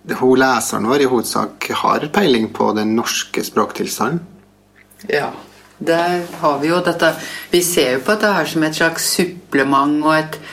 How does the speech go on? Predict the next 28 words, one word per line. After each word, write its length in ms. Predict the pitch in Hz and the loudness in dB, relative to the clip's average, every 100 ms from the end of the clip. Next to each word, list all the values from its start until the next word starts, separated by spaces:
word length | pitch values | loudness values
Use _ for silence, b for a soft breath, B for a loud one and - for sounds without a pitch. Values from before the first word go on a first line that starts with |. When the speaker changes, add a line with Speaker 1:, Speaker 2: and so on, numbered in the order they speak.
| B B B B - | B B B B -2
Speaker 2:
et 140 | 165 - | -2 0
tillegg 540 | 202 170 139 131 135 - | 0 2 2 0 0 0
til 200 | 170 160 | 2 0
lik-, 260 | 151 - - - | -2 -8 -14 -4
mer 240 | - 160 | 0 2
slik 160 | 156 160 | 0 -2
tradisjonell 840 | 190 175 135 120 - 147 151 156 156 - | 2 2 2 -2 0 2 2 0 -2 0
norsk 500 | 147 143 - - - - | 0 0 -4 -8 -10 -2
kunnskap, 520 | 190 175 - 254 254 | 0 0 0 -2 2
da, 100 | 254 233 | 2 2
som 120 | 185 | 2
en, 180 | 180 170 165 | 2 2 2
en 180 | 165 160 | 2 0
som 160 | - 170 | 0 -4
skal 280 | - 180 170 | 2 4 4
undervise, 480 | 151 139 143 - | 4 2 0 2
det 100 | 180 | 2
er 80 | 160 | 4
jo 80 | 160 | 4
framtidige 580 | 175 151 143 131 147 151 | 2 2 2 4 4 4
norsklærere 720 | 147 127 - - 160 165 233 | 2 -2 -2 2 2 2 0
som 240 | 247 226 208 190 175 | 2 2 2 2 2
vi, 140 | 160 151 156 | 2 2 2
vi 140 | 156 156 B B B | 0 0 B B B
ser 200 | - 151 | -2 0
som 160 | 151 160 | 0 0
lesere 480 | 156 147 147 160 220 | 0 0 -2 0 0
her, 160 | 247 | -2